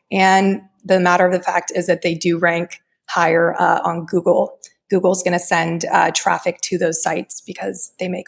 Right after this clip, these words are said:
money from them. So it's kind of a win-win all around, but I do think, uh, it is an area where people are a little bit more fearful or uncomfortable, uh, with, with ads. Um, but really, you know, if you're someone who owns a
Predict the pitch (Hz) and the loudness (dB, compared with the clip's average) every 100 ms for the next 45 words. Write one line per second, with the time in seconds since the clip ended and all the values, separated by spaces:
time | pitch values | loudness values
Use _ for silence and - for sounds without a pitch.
0 | - - 180 - - - - 208 - - | -14 -14 -10 -10 -8 -10 -12 -6 -2 0
1 | - - _ _ _ _ - _ - 214 | -2 -6 _ _ _ _ -20 _ -2 0
2 | 208 208 180 180 180 185 180 180 170 175 | 2 2 2 2 2 4 4 4 2 0
3 | 180 170 170 175 190 175 175 - - - | 0 0 0 -2 -2 -2 -6 -20 -20 -4
4 | 185 175 - 208 196 202 220 214 196 185 | 0 2 2 2 2 0 -2 0 2 4
5 | 190 190 185 175 175 196 - 185 185 185 | 4 4 4 0 -2 -6 2 2 2 0
6 | 180 190 185 190 196 208 208 202 208 208 | -2 0 0 0 2 0 0 2 2 0
7 | - - 196 208 - 269 320 320 - - | -6 -4 -2 -2 2 4 2 -2 -12 -20
8 | - - 190 185 180 - 180 - 214 214 | -4 0 2 0 0 -2 -2 -4 -2 0
9 | 220 233 233 196 196 190 196 196 _ - | 2 2 0 0 2 2 -2 -8 _ -6
10 | 190 190 - - - 220 220 - - - | -2 0 0 -2 0 0 0 -4 -8 -20
11 | - 202 185 180 180 185 220 240 233 240 | -8 0 2 4 2 2 2 4 6 4
12 | 233 202 190 190 190 185 - 190 196 196 | 4 2 2 0 0 0 2 2 2 2
13 | 190 185 185 175 156 175 | 2 2 0 -6 -4 -4